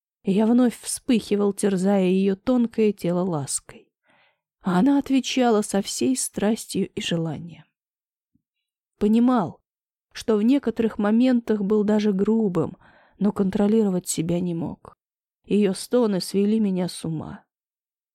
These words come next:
Главное, чтобы не испугалась утром, увидев на своем теле следы страстной ночи. Теперь не смогу без нее, не хочу.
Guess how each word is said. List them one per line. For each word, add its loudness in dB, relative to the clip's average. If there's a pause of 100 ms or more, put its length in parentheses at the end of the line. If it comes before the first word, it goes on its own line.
(200)
Главное, 2
чтобы 0
не 4
испугалась -2
утром, -6 (560)
увидев 0
на -2
своем 0
теле 0
следы -2
страстной -6
ночи. -10 (520)
Теперь 0
не 0
смогу -4
без -6
нее, -12 (280)
не -4
хочу. -6